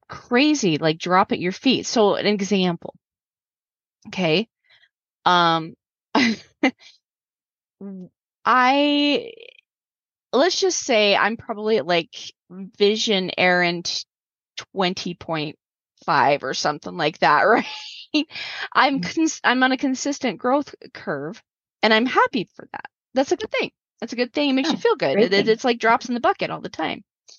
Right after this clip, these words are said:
Speaker 2: Mm-hmm.
Speaker 1: But, um, the last few months, I've decided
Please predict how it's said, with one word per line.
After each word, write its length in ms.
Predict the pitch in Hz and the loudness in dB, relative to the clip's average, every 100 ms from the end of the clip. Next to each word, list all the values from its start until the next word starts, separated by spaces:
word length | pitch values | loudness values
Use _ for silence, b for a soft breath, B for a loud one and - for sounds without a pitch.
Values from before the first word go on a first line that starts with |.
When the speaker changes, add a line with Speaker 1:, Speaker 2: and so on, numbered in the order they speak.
| - | -8
Speaker 2:
Mm-hmm. 360 | 196 196 190 233 - _ _ _ _ _ _ _ _ _ _ _ _ _ _ | -2 -2 -2 -4 -8 _ _ _ _ _ _ _ _ _ _ _ _ _ _
Speaker 1:
But, 380 | 277 240 220 214 - | 2 4 4 2 0
um, 600 | 208 196 190 202 208 202 _ _ _ _ _ _ _ _ _ _ _ _ _ _ _ _ _ _ | 2 4 4 2 -4 -10 _ _ _ _ _ _ _ _ _ _ _ _ _ _ _ _ _ _
the 160 | 202 233 | -12 0
last 360 | 262 311 294 | 2 2 0
few 200 | - 240 | -4 -2
months, 340 | 214 247 247 - | 0 0 0 -2
I've 180 | 196 214 | -4 -2
decided 1000 | 214 - 247 269 311 262 165 - - | -4 -2 0 2 2 -2 -4 -6 -10